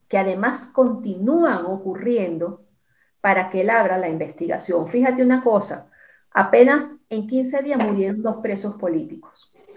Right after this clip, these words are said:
Uno por falta de atención, los dos por falta de atención médica, pero en el caso del general Baduel, además por crueldad.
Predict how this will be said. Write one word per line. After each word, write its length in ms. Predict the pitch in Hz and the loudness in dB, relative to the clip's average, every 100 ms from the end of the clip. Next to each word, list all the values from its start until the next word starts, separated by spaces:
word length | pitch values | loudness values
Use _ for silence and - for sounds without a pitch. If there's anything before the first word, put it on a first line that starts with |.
| _ _ - | _ _ -6
Uno 360 | 214 240 254 | 0 4 6
por 160 | 254 247 | 6 4
falta 300 | 226 214 247 | 2 2 4
de 60 | 247 | 2
atención, 420 | 202 196 214 208 | 2 -2 -2 0
los 180 | 226 220 | 2 6
dos 200 | 277 - | 6 4
por 180 | 359 - | -2 0
falta 280 | 302 302 | 0 0
de 40 | 294 | 0
atención 420 | 254 196 226 214 | 0 -2 -4 -4
médica, 460 | 208 185 170 - 151 _ _ - - | -2 -4 -6 -8 -14 _ _ -20 -4
pero 240 | 202 208 208 | 2 2 2
en 140 | 208 | 0
el 100 | 185 | 0
caso 300 | 220 220 254 | 2 2 4
del 160 | 294 285 | 2 2
general 480 | 214 190 190 196 196 | -4 -2 -2 -2 -2
Baduel, 460 | 208 226 233 240 240 | 2 4 6 4 -2
además 340 | 226 202 170 - | -8 -8 -10 -10
por 240 | 233 214 - | -8 -8 -8
crueldad. 640 | 185 170 147 147 107 139 | -6 -6 -6 -8 -10 -12